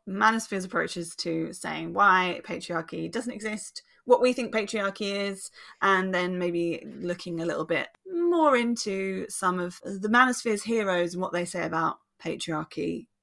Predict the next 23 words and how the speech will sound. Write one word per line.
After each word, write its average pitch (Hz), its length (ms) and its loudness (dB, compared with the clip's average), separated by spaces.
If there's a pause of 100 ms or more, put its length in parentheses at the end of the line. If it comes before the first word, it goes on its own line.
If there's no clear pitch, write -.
(480)
A 160 100 2
K 160 220 0
A 160 400 -2
Jordan 170 320 -4
Peterson, 208 480 0 (160)
uh, 165 300 0
who 160 260 2
we 160 80 0
will 160 80 -2
get 143 220 -2
to 156 280 -2
in 202 80 2
a 202 80 0
bit. 240 220 4 (280)
But 226 140 10
I 247 40 4
think 339 140 4
that 302 120 0
one 285 80 4
of 233 100 4
the 233 60 0
problems 202 560 -2
when 175 360 -2